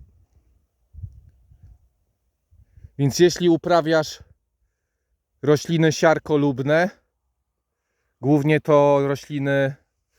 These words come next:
kapustne, warzywne, to korzystaj z tego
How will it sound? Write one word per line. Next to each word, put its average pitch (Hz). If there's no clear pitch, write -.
kapustne, 151
warzywne, 139
to 160
korzystaj 180
z -
tego 139